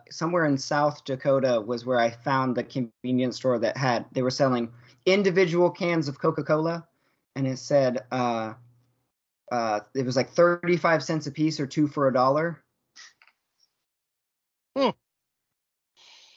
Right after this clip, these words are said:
Speaker 1: And then when I,
Speaker 2: Yeah.
Speaker 1: when my uncle asked about it, 'cause, right, we, we get, we get it, haha, it's funny. And he was like, "So what's up with the side?" It was basically like,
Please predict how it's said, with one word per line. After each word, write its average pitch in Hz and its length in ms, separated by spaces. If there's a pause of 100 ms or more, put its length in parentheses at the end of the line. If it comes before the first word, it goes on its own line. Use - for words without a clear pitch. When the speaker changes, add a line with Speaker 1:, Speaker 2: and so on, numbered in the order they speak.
(140)
Speaker 1:
And 165 200
then 151 520
when 156 200
I, 147 280
Speaker 2:
Yeah. 127 160 (320)
Speaker 1:
when 151 380
my 147 200
uncle 156 280
asked 151 260
about 156 260
it, 156 120
'cause, 139 320
right, 135 240 (300)
we, 131 220 (220)
we 139 140
get, 147 380
we 147 140
get 151 220
it, 139 100
haha, 156 320
it's 127 120
funny. 139 380
And 127 80
he 143 60
was 139 100
like, 127 140
"So 175 120
what's 180 180
up 185 100
with 180 100
the 170 60
side?" 165 400 (240)
It 151 60
was 151 100
basically 151 340
like, 139 260